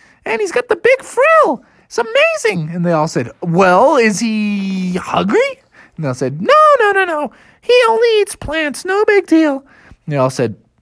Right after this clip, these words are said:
Well, let's see if he's friendly. So Father Bear walked up and kind of tapped the triceratops on the shoulder and said, Excuse me there, my good man. Could I trouble you for a ride on your back?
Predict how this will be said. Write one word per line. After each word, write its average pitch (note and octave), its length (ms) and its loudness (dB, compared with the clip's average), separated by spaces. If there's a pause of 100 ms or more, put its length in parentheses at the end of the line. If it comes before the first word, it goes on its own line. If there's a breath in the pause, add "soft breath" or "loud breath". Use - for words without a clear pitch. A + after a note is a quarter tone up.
(140)
Well, F#3+ 300 2
let's C4 200 2
see - 440 -2
if A#3+ 140 0
he's C4 200 -2
friendly. C#4 640 0 (440 soft breath)
So - 160 -10
Father C#3+ 400 -2
Bear C#3+ 220 2
walked C#3 400 0
up D#3+ 300 -2 (760)
and A#2 180 -10
kind B2+ 240 -2
of A2+ 220 -2 (340 soft breath)
tapped E3 460 -2
the D3 80 -4
triceratops C3+ 800 0
on C3 100 -2
the A2+ 80 -8
shoulder C3 400 0
and C#3 120 0
said, G#2 220 -2 (440 loud breath)
Excuse E4 640 4
me B3+ 200 2
there, A#3 260 4
my G#3 220 2
good F#3 260 2
man. C#3 600 -2 (720 soft breath)
Could D#4+ 160 2
I E4 100 4
trouble F#4 480 0
you E4+ 200 4
for F4 260 2
a D4 40 4
ride A#3+ 340 2
on D4 180 0
your D#4 120 0
back? D4+ 580 -2